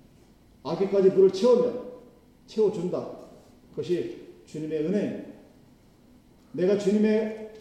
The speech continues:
주님을 믿은 것이 은혜가 아니라 그걸 믿었기에 그 믿음 위에 하나님이 은혜로 더해 주시는 것입니다. 여러분, 기쁨,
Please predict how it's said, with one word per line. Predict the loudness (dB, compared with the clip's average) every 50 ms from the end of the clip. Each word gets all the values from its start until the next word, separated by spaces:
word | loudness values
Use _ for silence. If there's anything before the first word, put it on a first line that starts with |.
| -20 -6
주님을 | -2 0 2 2 2 2 2
믿은 | 0 0 2 4 6
것이 | 6 6 6 6 4
은혜가 | 2 4 2 2 2
아니라 | 2 0 0 0 0 -2 -6 -8 -8
그걸 | -2 0 0 0 0
믿었기에 | -4 -4 -2 -2 -2 2 2 4 4 4 4 2 -2 -4 -8 -12 -16 -18 -20 -20 -20 -8 0
그 | 0 0 2
믿음 | 2 0 0 2
위에 | 2 0 0
하나님이 | -2 -4 -4 -6 -6 -6 -6 -6 -8 -8 -8
은혜로 | -6 -4 -4 -2 -2 -2 -4 -4 -6 -12 -16 -18 -18 -20 -12 -8
더해 | -6 -4 -4 -4 -6 -8 -10 -14 -16 -18 -20 -20 -16
주시는 | -16 -12 -8 -6 -4 -4 -4
것입니다. | -4 -6 -8 -10 -12 -14 -18 -20 -20 -20 -20 -20 _ _ _ -20 -20 _ -20 -20 -20 _ _ _ _ _ _ _ _ _ _ -20 _ _ _ _
여러분, | -10 -8 -8 -4
기쁨, | -4 -6 -6 -4 -6 -6 -6 -6 -8 -12